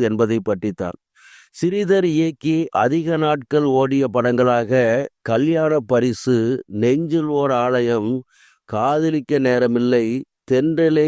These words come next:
என்னை தொடு போன்ற படங்கள் எல்லாம் வெள்ளி விழா ஓடி இருக்கின்றன.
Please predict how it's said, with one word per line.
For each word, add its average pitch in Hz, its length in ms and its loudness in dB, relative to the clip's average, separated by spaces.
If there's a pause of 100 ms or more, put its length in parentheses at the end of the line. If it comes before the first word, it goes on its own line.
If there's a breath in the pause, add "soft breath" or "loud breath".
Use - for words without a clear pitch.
(140)
என்னை 123 300 2
தொடு 120 300 0 (220)
போன்ற 123 340 0
படங்கள் 123 420 0
எல்லாம் 120 380 0 (260)
வெள்ளி 139 320 0
விழா 135 300 0 (180)
ஓடி 113 240 0
இருக்கின்றன. 95 480 -4